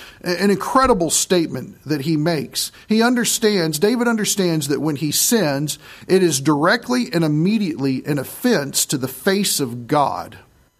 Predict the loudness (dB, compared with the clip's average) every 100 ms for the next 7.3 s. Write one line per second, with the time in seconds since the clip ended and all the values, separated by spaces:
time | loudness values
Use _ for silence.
0 | _ _ _ _ _ 0 0 2 0 2
1 | 2 2 0 0 0 0 0 0 0 0
2 | 0 0 -2 0 0 -2 -4 -4 -2 -2
3 | 0 4 2 4 0 2 2 2 0 0
4 | -2 -4 -4 -4 -4 -8 _ _ _ -2
5 | 2 2 2 2 2 0 0 0 0 2
6 | 2 2 0 0 -2 0 0 0 2 2
7 | 0 -2